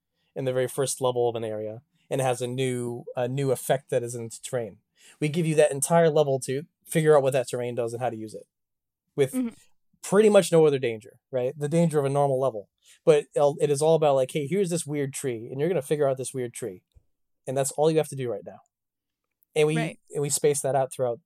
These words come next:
Speaker 1: uh, all of our progression design, right? "Here's this one thing. And if you can figure out this one thing, you'll be better when it gets a little harder next time." Uh, and that's not,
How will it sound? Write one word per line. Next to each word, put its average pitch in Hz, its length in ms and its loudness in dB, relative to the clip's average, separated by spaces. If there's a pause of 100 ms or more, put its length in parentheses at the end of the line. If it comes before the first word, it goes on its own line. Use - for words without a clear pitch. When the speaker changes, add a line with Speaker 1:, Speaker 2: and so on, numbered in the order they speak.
Speaker 1:
uh, 120 340 -6
all 143 240 4
of 135 60 2
our 123 260 0
progression 165 380 -2
design, 117 280 -8
right? 127 200 -8 (240)
"Here's 247 160 0
this 226 160 0
one 165 380 2
thing. 110 360 -8
And 147 100 -6
if 160 80 -8
you 190 80 -6
can 160 100 -2
figure 214 240 -2
out 220 100 -2
this 180 180 -6
one 175 220 -2
thing, 147 440 -4 (240)
you'll 147 140 -2
be 143 100 -4
better 175 300 4
when 135 120 -2
it 127 80 -6
gets 131 160 -4
a 123 40 -8
little 127 260 -4
harder 160 340 0
next 151 260 -6
time." 95 280 -16 (760)
Uh, 131 180 -2
and 156 120 -4
that's 247 180 2
not, 240 180 2